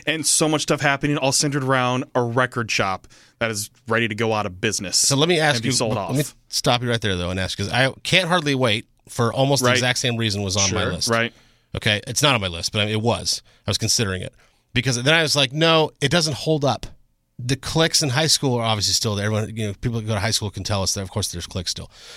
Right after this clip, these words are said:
Speaker 2: But the, the type of cliques, the type of conversation, the type of things that they use in Can't Hardly Wait, for example, are not present for the most part now. So it doesn't hold. It's a snapshot of the mid nineties high school experience for sure,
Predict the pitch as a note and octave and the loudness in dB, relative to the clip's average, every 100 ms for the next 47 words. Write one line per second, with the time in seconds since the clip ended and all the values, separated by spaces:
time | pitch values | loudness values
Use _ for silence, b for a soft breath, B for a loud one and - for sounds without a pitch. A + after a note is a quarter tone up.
0 | B C3 B2+ B2 A#2 - - b b b | B -2 -2 0 -2 -4 -20 b b b
1 | B2 - D3+ D3+ C3 - B2 - A#2 - | -2 0 0 0 -4 -4 -4 -2 -2 -2
2 | C#3+ C#3 A#2+ G#2+ - _ _ _ - D3 | 0 -2 -4 -8 -18 _ _ _ 0 0
3 | B2 - C3 A#2 A2 G2 - C3+ B2+ A2+ | 2 2 2 0 -2 -4 -2 -2 -2 -6
4 | - C#3 B2+ A2+ G#2 - - B B B | -4 0 2 2 4 2 0 B B B
5 | A2+ B2+ A#2+ B2 B2+ B2+ A#2 A2 - A#2+ | 0 0 0 0 0 2 0 -2 -2 0
6 | A#2+ A2+ D3 B2 - A#2 A#2 A2 G2 G2+ | 0 0 0 0 -2 -4 0 0 -2 -4
7 | G#2 B B B B2 B2+ B2+ A#2+ - A#2+ | -8 B B B 0 2 2 0 -2 -2
8 | A2 G2+ - - - C#3+ A#2+ A#2 A2 - | 0 -2 -6 -8 -4 -2 0 0 0 -2
9 | G#2 F#2+ G2 F#2 C#2+ - B B - A2+ | -6 -4 -4 -6 -10 -18 B B 0 2
10 | C#3 C#3+ C#3 C3 C#3 A#2 A#2+ - G3 C#4 | 2 2 0 0 0 0 2 4 2 2
11 | - G#2 A2+ B2+ A2+ C3+ D#3+ D3+ D3+ C#3+ | 2 0 0 -6 0 2 2 2 2 2
12 | D3+ E3+ - D3 B2+ - B2+ G3 E3+ - | 0 0 0 0 -2 -4 -4 2 2 0
13 | - - G#3 F#2+ | -2 0 0 0